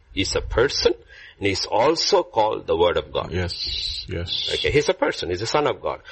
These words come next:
Speaker 1: But he is the one who's given the title, the Word of God.
Speaker 2: Mm.
Speaker 1: Okay, that is how we understand. Because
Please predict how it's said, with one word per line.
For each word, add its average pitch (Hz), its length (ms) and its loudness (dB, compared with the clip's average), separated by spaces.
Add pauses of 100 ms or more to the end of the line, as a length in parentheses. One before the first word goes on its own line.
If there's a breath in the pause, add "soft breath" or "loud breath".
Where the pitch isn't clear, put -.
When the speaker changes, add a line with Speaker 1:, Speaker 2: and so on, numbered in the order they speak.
(200 loud breath)
Speaker 1:
But 101 180 0
he 143 180 2
is 170 100 0
the 123 140 2
one 123 160 0
who's 113 260 0
given 101 380 2
the 85 100 -2
title, - 580 0
the - 140 0
Word 170 280 6
of 87 200 2
God. 95 220 -4
Speaker 2:
Mm. 95 280 -10
Speaker 1:
Okay, - 300 0
that 87 240 -2
is 87 140 -2
how 90 220 0
we 92 180 0
understand. 82 880 -2
Because - 280 -2